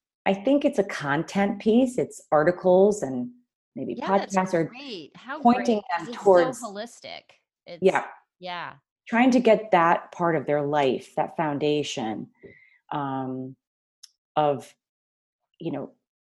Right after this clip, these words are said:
Speaker 1: getting a job that's a, a good match for them
Speaker 2: Mm-hmm.
Speaker 1: and also setting up their finances and saving. And I'm not a financial guru, so this is a little out of my league, but just, I think a lot of it is just being organized and just,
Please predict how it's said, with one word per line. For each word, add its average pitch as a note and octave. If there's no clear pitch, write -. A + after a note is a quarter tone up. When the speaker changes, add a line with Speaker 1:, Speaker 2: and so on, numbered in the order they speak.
Speaker 1:
getting F#3+
a F#3+
job D#3+
that's D3+
a, D3+
a D3+
good F#3
match C#3+
for G#3
them G3+
Speaker 2:
Mm-hmm. F#3
Speaker 1:
and E3
also E3
setting D#3+
up D3+
their E3
finances D3
and C#3
saving. D#3
And F3
I'm B3+
not F3+
a D3
financial D3+
guru, C3+
so D3+
this D#3+
is -
a F3+
little D3
out C3
of C3
my B2+
league, C3+
but C#3
just, F#3+
I F#3+
think A#3+
a G#3
lot D#3+
of D#3+
it D3+
is D3
just D#3+
being E3
organized D#3
and D3
just, D3+